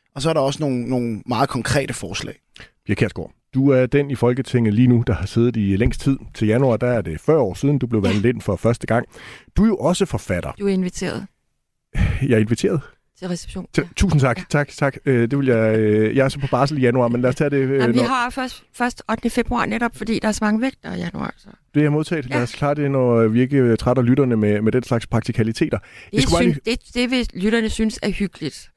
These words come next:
Speaker 2: Det tror jeg også. Pia Kjærsgaard, du er jo også forfatter. Du har blandt andet skrevet, øh, bogen Men udsigten er god, midtvejserindringer, altså midtvejs i, i dit
Speaker 3: Mm.
Speaker 2: liv. Jeg antager, der måske så kommer en,
Speaker 3: Mm.
Speaker 2: en slutte.
Speaker 3: Ja, en trilogi.
Speaker 2: Er der en, øh, der er simpelthen flere bestsellere på vej?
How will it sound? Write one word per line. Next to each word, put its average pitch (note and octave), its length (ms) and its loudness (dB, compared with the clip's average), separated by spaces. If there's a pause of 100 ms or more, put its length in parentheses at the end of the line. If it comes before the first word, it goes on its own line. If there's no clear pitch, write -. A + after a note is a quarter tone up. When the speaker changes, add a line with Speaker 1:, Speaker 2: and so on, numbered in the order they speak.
Speaker 2:
Det B2+ 120 2
tror A2+ 200 0
jeg E2 100 -4
også. E2 200 -10
Pia B2+ 100 2
Kjærsgaard, C3 380 2
du F3+ 160 0
er G3 40 4
jo E3 80 6
også E3+ 220 4
forfatter. E2+ 440 -6
Du C#3 160 0
har D3 140 6
blandt A#2 220 0
andet A2 200 0
skrevet, A#2 600 4
øh, F#2+ 340 2
bogen A2 440 2 (120)
Men G2+ 260 4
udsigten A#2+ 480 0
er E2+ 60 -6
god, F3 220 2 (220)
midtvejserindringer, B2+ 1160 0
altså D#2+ 260 -8 (240)
midtvejs G2+ 500 0
i, G#2 40 -2
i F#2+ 320 2
dit F#2+ 80 -4
Speaker 3:
Mm. F#2+ 160 -2
Speaker 2:
liv. A2+ 160 6
Jeg F#2 280 2
antager, B2 300 0
der G2+ 100 -2
måske - 360 -2
så A#2 100 -8
kommer A#2 320 0
en, F2 180 -4
Speaker 3:
Mm. F#3 180 -8 (300)
Speaker 2:
en G#2+ 80 4
slutte. F#3+ 280 2 (320)
Speaker 3:
Ja, G3 80 -8 (520)
en G3 80 -6
trilogi. F#3+ 420 -6 (320)
Speaker 2:
Er C3 80 2
der D#3 100 2
en, C#3 160 2
øh, A#2 400 2
der B2+ 80 4
er C#3+ 60 4
simpelthen C#3+ 280 2
flere D#3 200 2
bestsellere D3+ 420 0
på - 100 0
vej? - 120 2